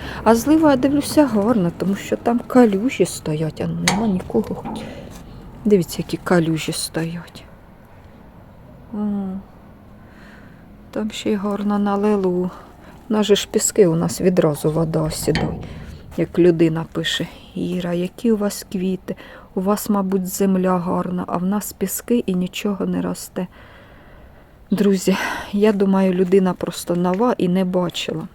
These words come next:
як я все літо, не відпочиваючи, заливала,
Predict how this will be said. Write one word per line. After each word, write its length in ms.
як 260
я 80
все 360
літо, 340
не 120
відпочиваючи, 1040
заливала, 1040